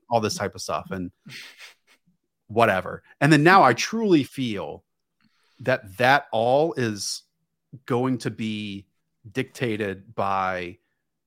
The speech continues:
just community. And, like, l-, like, obviously people are going to try to give out winners 'cause we all want to win and all that type of stuff. But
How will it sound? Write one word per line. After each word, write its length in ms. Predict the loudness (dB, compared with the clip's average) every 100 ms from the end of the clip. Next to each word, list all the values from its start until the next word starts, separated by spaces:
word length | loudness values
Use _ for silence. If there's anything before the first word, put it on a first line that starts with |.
| -10
just 380 | -4 -4 -6 -8
community. 580 | -6 -6 -8 -10 -20 _ _ -6
And, 400 | -6 -6 -8 -12
like, 240 | -12 -12 -14 _ _ _
l-, 280 | -14 -14 -14 _ -14
like, 220 | -12 -12 _ _
obviously 720 | 2 2 0 0 -2 -4 -8 _ -10
people 260 | -6 -4
are 60 | -2
going 240 | -4 -4
to 100 | -6
try 300 | -6 0 0
to 160 | -2 -8 -10
give 220 | -8 0
out 280 | 0 0 -8 -6
winners 420 | -4 -2 -2 -6
'cause 140 | -10 -4
we 80 |
all 160 | -2 0
want 240 | -2 -6
to 80 | -6
win 460 | -4 -2 -2 -2 -4
and 120 | -6
all 140 | -4
that 140 | -6 -6
type 200 | -8 -8
of 80 | -8
stuff. 500 | -2 0 -2 -8 _ _ _ _ _ _ _ _ -2
But 320 | 4 4 4